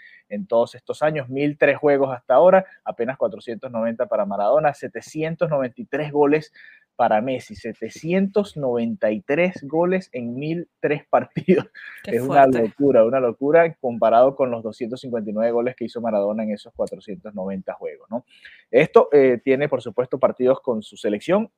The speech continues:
Speaker 1: y con sus clubes para hacer la comparativa completa. Es que no está ni cerca, ¿no? Simplemente,
Speaker 2: No.
Speaker 1: bueno, eh, por supuesto, Maradona sabemos todo lo que generó fuera de la cancha y, y la conexión que generó con el público argentino y el,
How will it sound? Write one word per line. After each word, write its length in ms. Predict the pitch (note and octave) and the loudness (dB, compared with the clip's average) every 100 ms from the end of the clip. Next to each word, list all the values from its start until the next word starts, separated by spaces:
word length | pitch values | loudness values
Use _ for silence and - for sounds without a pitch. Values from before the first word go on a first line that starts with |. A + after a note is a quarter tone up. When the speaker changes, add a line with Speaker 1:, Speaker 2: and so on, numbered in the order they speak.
| - | -8
Speaker 1:
y 160 | E3 | -6
con 220 | - D3 | -2 -4
sus 160 | B2 - | -4 -14
clubes 480 | - D3 C#3 F3+ - _ _ _ | -2 4 6 4 2 _ _ _
para 160 | F#2+ F2+ | -6 -4
hacer 120 | G2+ | -2
la 100 | G#2+ | -2
comparativa 600 | A2+ G#2 G2 F2+ G#2+ A#2 | -2 -2 -2 -2 -2 -2
completa. 640 | F#2+ F#2 B2+ A#2 D3 C#3+ - | -4 -4 -2 0 0 -2 -4
Es 100 | - | -12
que 100 | - | -8
no 100 | B2 | -8
está 200 | A#2+ B2 | 0 0
ni 120 | C3 | 0
cerca, 420 | - B2+ G#2 G2 D#2+ | -2 -4 -4 -6 -10
¿no? 140 | B2+ | -10
Simplemente, 640 | - F#2+ G#2+ B2 B2 - | -8 -8 -4 -2 -2 -2
Speaker 2:
No. 40 | C#3+ | 0
Speaker 1:
bueno, 280 | G#2 G2 - - _ | 2 0 -8 -20 _
eh, 280 | - G2+ G2 | -4 -2 -2
por 160 | G2 G2+ | -2 -6
supuesto, 400 | G#2 A2 - C3 | -4 -4 0 2
Maradona 360 | A#2+ G#2+ A2+ | 4 4 4
sabemos 300 | B2+ A#2+ A#2 | 0 -2 -2
todo 160 | - B2 | 2 4
lo 120 | B2+ | 4
que 120 | A#2 | 2
generó 300 | G#2+ G2 G#2+ | -4 -2 -2
fuera 320 | A2+ B2+ A#2+ A#2+ | 0 2 4 4
de 80 | |
la 140 | G#2+ F#2+ | 2 0
cancha 500 | D#3+ D#3 D3+ C3+ B2+ | 2 2 0 0 -2
y, 160 | G#2+ - | -2 -6
y 160 | F#2+ | -10
la 180 | F#2 F#2+ | -8 -8
conexión 640 | G2+ G2+ G2 - C3 C3 A#2+ | -6 -8 -8 -6 -4 -2 -6
que 100 | A2+ | -10
generó 260 | G2 F#2 | -8 -8
con 160 | F#2 B2 | -4 -4
el 80 | G#2 | -4
público 320 | G#2+ A2+ A#2 | -6 -4 -2
argentino 520 | G2 F2 - B2 C3+ | -4 -8 -10 -6 -4
y 100 | A2+ | -2
el, 100 | F2 | -6